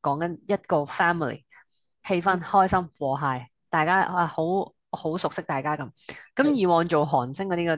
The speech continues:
Speaker 1: 嗰啲都好辛苦，因為要準備好多嘢，同埋你點樣去融入個家庭啦。噉佢
Speaker 2: 係。
Speaker 1: 今次亦都係類似嘅嘢啦。噉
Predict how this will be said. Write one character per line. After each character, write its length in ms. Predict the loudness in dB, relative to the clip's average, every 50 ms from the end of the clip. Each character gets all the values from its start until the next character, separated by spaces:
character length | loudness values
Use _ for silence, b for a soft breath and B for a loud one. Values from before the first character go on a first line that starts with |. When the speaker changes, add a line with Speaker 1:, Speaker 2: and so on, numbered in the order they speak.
| -2 -4
Speaker 1:
嗰 80 | -4
啲 80 | -2 -2
都 80 | -2 -4
好 280 | -2 -4 -4 -4 -2
辛 220 | -2 -2 -4 -4 -6
苦， 180 | -6 -4 -2 0
因 60 | 0
為 80 | 0
要 40 | -2
準 300 | -4 -6 -8 -8 -6 -4
備 180 | -4 -4 -4 -4
好 400 | -6 -4 -2 -2 -2 -2 -2 -2
多 120 | 0 0
嘢， 120 | 0 0 -2
同 120 | -4 -4
埋 100 | -4 -4
你 80 | -4 -4
點 80 | -2
樣 180 | 0 0 0 -2
去 80 | -2 -4
融 120 | -6 -6 -6
入 200 | -6 -8 -10 -8 -8
個 80 | -10 -4
家 240 | 0 0 2 2 0
庭 180 | -2 -8 -10 -10
啦。 140 | -14 -16 -16 B B B B B B B B 0
噉 140 | 0 2 4
佢 140 | 2 2 4
Speaker 2:
係。 0 |
Speaker 1:
今 200 | 2 0 0 0
次 120 | 0 -2
亦 180 | -2 0 -2 -2
都 140 | 2 4 4
係 140 | 4 4 4
類 200 | 2 0 -2 -4
似 160 | -6 -8 -6
嘅 160 | -4 -4 -2
嘢 20 | -2
啦。 160 | -2 -4 -4
噉 180 | -2 -2 -2